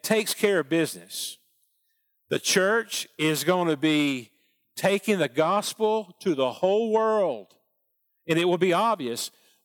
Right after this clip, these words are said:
but simultaneously, simultaneously,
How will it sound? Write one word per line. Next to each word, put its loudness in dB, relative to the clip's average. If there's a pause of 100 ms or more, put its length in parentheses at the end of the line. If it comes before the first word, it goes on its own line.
(120)
but 0
simultaneously, 0 (100)
simultaneously, -2